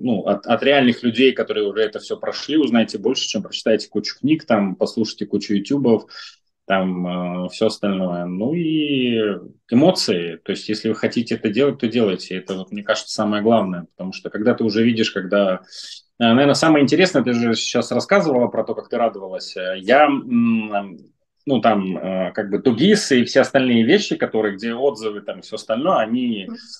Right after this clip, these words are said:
Speaker 1: подвязаны к моему личному аккаунту, м, э, вот, и когда я получаю благодарные отзывы, а я думаю, ну, вот,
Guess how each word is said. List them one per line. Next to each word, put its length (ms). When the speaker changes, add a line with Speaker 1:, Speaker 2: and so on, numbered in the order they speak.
Speaker 1:
подвязаны 460
к 60
моему 180
личному 400
аккаунту, 680
м, 360
э, 460
вот, 240
и 40
когда 200
я 60
получаю 580
благодарные 540
отзывы, 580
а 120
я 100
думаю, 260
ну, 180
вот, 220